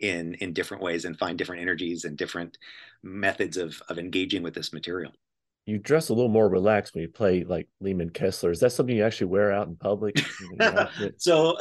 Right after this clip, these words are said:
Speaker 1: that, my whole, my, uh, my Aloha shirt,
Speaker 2: Yeah.
Speaker 1: uh, I, I don't wear that except when I'm, uh, going on vacation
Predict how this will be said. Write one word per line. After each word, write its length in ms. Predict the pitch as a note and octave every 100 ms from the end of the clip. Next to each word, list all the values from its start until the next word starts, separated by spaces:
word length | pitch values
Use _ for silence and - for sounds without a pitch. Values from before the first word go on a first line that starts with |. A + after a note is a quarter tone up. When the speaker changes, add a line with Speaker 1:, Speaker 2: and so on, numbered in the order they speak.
| C3+
Speaker 1:
that, 200 | D#3 D#3+ E3+
my 140 | D#3
whole, 220 | D3+ C#3+
my, 260 | C#3 B2 A#2+
uh, 100 | A#2+
my 120 | A2+
Aloha 480 | A2 G#2+ A#2+ - C#3+
shirt, 340 | - E3+ F3+ - - -
Speaker 2:
Yeah. 100 | G2
Speaker 1:
uh, 140 | B2 B2
I, 160 | C3 B2
I 100 | C3
don't 260 | C#3 D#3
wear 160 | C3+ C3
that 220 | B2 B2+
except 480 | A#2 - C3+ C#3 -
when 160 | B2 A#2+
I'm, 340 | A2 G#2+ G2+
uh, 320 | G2+ F#2+ F2 E2+ _ -
going 260 | A#2 B2 D3+
on 120 | D#3
vacation 640 | B2+ A#2 C3 A#2 B2+ A#2+